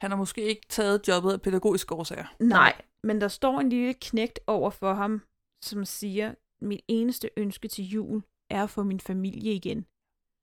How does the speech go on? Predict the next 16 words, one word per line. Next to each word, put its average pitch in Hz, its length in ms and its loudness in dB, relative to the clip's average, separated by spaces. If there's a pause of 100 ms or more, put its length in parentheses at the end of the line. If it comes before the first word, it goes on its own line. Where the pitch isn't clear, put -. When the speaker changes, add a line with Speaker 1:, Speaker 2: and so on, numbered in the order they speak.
(560)
Speaker 3:
Ja, 214 80 6
det 233 120 6
tænker 247 240 4
han 240 140 6
ikke 226 140 2
særlig 226 200 6
meget 233 220 6
over, 190 120 2
virker 202 180 2
det 196 100 0
som 196 100 -2
om. 185 240 -4
Speaker 2:
Og 202 120 -2
man 202 160 0
gør 196 200 0
ingenting. 226 480 0